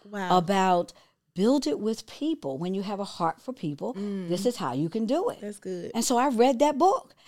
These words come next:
Speaker 2: and I believed it. So I copied what was in the book.
Speaker 1: Yeah. <laughs>
Speaker 2: And, you know, look, you, you can copy, just copy the right cat.
Speaker 1: Okay.
Speaker 2: Shucks.
Speaker 1: Yes.
Speaker 2: So I said, "Now, this is a woman I can copy."
Speaker 1: Mm-hmm.
Speaker 2: And I did. And I did some of those things, and I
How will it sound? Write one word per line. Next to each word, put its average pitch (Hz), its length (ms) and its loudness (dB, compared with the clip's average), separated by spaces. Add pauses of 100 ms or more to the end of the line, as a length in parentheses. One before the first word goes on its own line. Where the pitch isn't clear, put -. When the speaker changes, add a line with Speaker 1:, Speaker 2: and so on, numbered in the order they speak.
(180)
Speaker 2:
and 254 140 4
I 311 100 6
believed 320 500 4
it. 135 160 -8 (220)
So 254 220 6
I 247 160 8
copied 285 460 4
what 262 180 2
was 277 160 4
in 285 160 6
the 294 60 2
book. 381 420 2
Speaker 1:
Yeah. 220 300 2
<laughs> - 40 -20 (380)
Speaker 2:
And, 233 240 10
you 302 120 10
know, 254 100 10
look, 240 300 10
you, 277 320 6
you 302 140 12
can 262 100 4
copy, 320 340 6
just 254 180 4
copy 294 240 8
the 240 100 4
right 277 220 6
cat. 330 320 8
Speaker 1:
Okay. 254 340 6 (120)
Speaker 2:
Shucks. 440 500 8
Speaker 1:
Yes. 247 400 6
Speaker 2:
So 240 320 12
I 262 300 12
said, 240 380 6
"Now, 190 200 12
this 311 200 6
is 247 100 4
a 208 60 8
woman 240 280 8
I 254 120 6
can 175 240 -2
copy." 285 480 0
Speaker 1:
Mm-hmm. 208 520 -4
Speaker 2:
And 240 140 6
I 254 100 10
did. 247 460 6
And 202 140 4
I 214 100 6
did 214 240 6
some 269 240 4
of 247 60 6
those 240 240 4
things, 269 260 2
and 214 140 0
I 208 220 -2